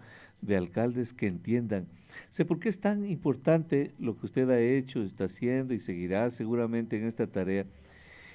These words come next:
Es porque hay un asunto que, que, que nosotros debemos valorar en alto grado, en grado superlativo. Es que ellos son tomadores de decisiones. Yo puedo, usted incluso,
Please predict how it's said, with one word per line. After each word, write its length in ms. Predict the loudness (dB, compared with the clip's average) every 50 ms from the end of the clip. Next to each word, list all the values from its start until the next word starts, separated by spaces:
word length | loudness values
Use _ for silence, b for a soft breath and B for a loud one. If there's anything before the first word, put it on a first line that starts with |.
| b b b
Es 80 | -2
porque 200 | -2 0 2 4
hay 80 | 6 6
un 200 | 6 4 4 4
asunto 420 | 2 2 4 2 2 4 4 0 2
que, 340 | 4 4 4 4 4 0 -4 -14 -20 -14
que, 540 | -4 0 2 4 4 4 2 0 -4 -8 -14 -20 -20 -20 -20 -20 -20 -20 _ _ _ _ -4
que 80 | -2
nosotros 380 | 0 2 4 2 4 4 2 6
debemos 400 | 6 6 6 6 4 2 2 2
valorar 480 | 2 2 4 4 4 6 6 6 6 4
en 180 | 2 0 2
alto 340 | 0 0 0 -2 -4 -6 -4
grado, 340 | -4 -4 -4 -4 -4 -4 -6
en 80 | -4 2
grado 380 | 8 8 10 10 10 6 4
superlativo. 1120 | 4 4 2 2 4 6 4 4 6 4 2 0 0 -4 -4 -2 -2 -2 -2 -4 -8 -10 -14 -16 -20 B B B B B B B B B B B B B
Es 140 | -2 -2 2
que 120 | 4 4
ellos 180 | 6 6 4 4
son 240 | 2 2 2 2
tomadores 760 | 4 4 4 6 6 4 4 6 8 10 10 10 10 8 8 8
de 120 | 8 6
decisiones. 760 | 6 6 4 2 -2 -2 4 4 6 6 6 4 0 0 -6 -14 -18 -20 -20 -20 -20 _ b b b b b b b b b b b
Yo 140 | 2 2 4
puedo, 380 | 8 10 10 12 12 12 10
usted 340 | 8 4 0 4 4 6 6
incluso, 520 | 6 2 0 2 4 4 4 6 4 0